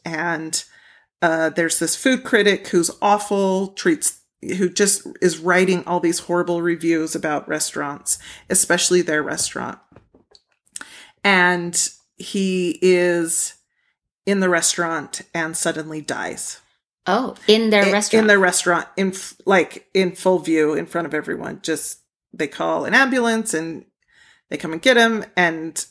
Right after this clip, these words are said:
Speaker 1: he ultimately dies. And so it turns into this murder investigation,
Speaker 2: Wow.
Speaker 1: and she starts,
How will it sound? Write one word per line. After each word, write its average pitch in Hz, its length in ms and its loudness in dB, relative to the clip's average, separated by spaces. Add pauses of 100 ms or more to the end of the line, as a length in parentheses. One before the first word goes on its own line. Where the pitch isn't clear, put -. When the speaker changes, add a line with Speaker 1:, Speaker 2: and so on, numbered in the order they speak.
(160)
Speaker 1:
he 156 380 0
ultimately 170 480 -6
dies. 147 500 -10
And 160 160 -10
so 160 320 -2
it 160 180 -4
turns 170 280 -4
into 165 260 -6
this 151 340 -6 (580)
murder 254 280 4
investigation, 190 1400 0
Speaker 2:
Wow. - 180 -6
Speaker 1:
and 165 760 -4 (960)
she - 340 -2
starts, - 840 2